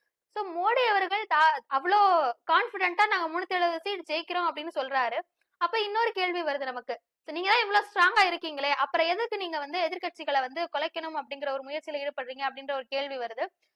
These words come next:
So, அதற்கு சொல்றது என்ன அப்படின்னா, ஏன்னா தேர்தலை பொறுத்த வரைக்கும்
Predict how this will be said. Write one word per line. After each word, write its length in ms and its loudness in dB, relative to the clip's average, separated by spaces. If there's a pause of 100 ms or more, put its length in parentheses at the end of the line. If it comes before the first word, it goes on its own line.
(220)
So, 100 4
அதற்கு 460 2
சொல்றது 340 0
என்ன 160 -2
அப்படின்னா, 340 -2 (800)
ஏன்னா 200 -2
தேர்தலை 420 2
பொறுத்த 260 -2
வரைக்கும் 320 -6